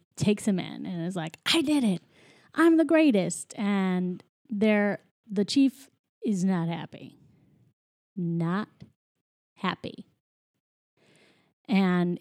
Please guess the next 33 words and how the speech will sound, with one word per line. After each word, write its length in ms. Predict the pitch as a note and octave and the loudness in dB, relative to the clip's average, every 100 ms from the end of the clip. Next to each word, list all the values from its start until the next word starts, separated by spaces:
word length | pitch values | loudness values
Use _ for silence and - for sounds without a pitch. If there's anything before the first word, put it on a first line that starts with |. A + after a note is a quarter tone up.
| _ | _
he's 380 | - G3+ G3 F3+ | -10 -2 -2 0
like, 280 | E3+ E3 - | 0 -2 -2
"Judy, 260 | E3+ G#3+ A3 | 4 6 6
you 240 | G#3+ G3 | 2 0
can't 300 | F3 A3 F#3 F#3 | 0 0 0 4
do 180 | D#4 D#4+ | 6 8
this. 260 | D#4 D4 | 8 6
Like, 220 | G3+ F3+ G3 | 2 2 6
you've 280 | G#3 F#3+ E3+ | 6 6 6
broken 400 | G3+ F3 E3 F#3 | 6 6 2 4
rank. 380 | C#4 C#4+ C#4 G#3 | 6 6 4 2
Like, 160 | F3 | -2
this 160 | F#3+ F#3 | -4 -2
is 120 | F#3+ | 0
not 160 | E3+ D#3+ | 0 0
okay." 680 | - - D#4 D4 C#4 C4+ C4 | -2 -2 2 4 4 4 4
And, 120 | F#3 | 2
it, 120 | E3+ - | 0 -2
you 140 | G3 | 0
know, 100 | E3+ | 2
he's, 160 | E3+ E3 | 0 0
like, 180 | F3 D#3+ | -2 -2
going 540 | F#3+ F#3 F#3 F3+ F3 - | 0 2 2 0 -2 2
on 220 | A#3 A3 | 4 6
and 80 | G3+ | 4
on 120 | F#3+ | 2
and 100 | F3+ | 2
on. 320 | A3 A#3 G#3+ - - - - - - _ _ _ | 2 2 0 -4 -14 -20 -20 -20 -20 _ _ _
And 200 | G#3 G#3 | 2 6
then 460 | G#3+ G#3+ G#3 G3+ E3 - - | 6 6 4 2 -2 -4 0
Missus 320 | A3+ A#3 G#3+ - | 2 4 2 2
Otterton, 760 | C#4 D4+ C4+ - G#3 D#3+ F#3+ G#3 _ _ _ _ _ _ | 4 6 6 4 -2 -2 -6 -8 _ _ _ _ _ _
like, 140 | F3+ | -4